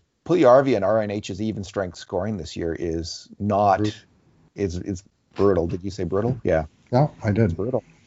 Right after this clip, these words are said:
Speaker 1: It's brutal. They're not scoring enough. They're not getting enough points. And at some point, it's like, come on, guys. Like, it's not just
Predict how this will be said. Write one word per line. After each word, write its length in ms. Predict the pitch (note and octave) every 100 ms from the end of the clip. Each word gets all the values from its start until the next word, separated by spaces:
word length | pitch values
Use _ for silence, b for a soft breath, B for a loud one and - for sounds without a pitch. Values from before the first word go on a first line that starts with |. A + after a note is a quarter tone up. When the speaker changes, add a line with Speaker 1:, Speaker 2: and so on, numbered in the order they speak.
| -
Speaker 1:
It's 160 | G2+ -
brutal. 440 | G#2 A#2+ E2+ D#2+ -
They're 100 | A#2+
not 200 | A#2+ C3
scoring 340 | - A2+ B2 C3+
enough. 240 | G2 D#2+
They're 100 | G#2+
not 120 | G#2+
getting 180 | A2 G#2
enough 180 | A#2+ A2+
points. 440 | - C3 - - -
And 260 | G#2 G2 G2
at 100 | G2
some 160 | A2+
point, 220 | A2 B2 A2+
it's 120 | -
like, 160 | F#2 - - -
come 140 | G#2+
on, 160 | B2+ -
guys. 360 | E2 D#2+ F2+
Like, 200 | E2+ D#2+ _ _
it's 180 | E2+ -
not 180 | A2 -
just 200 | C3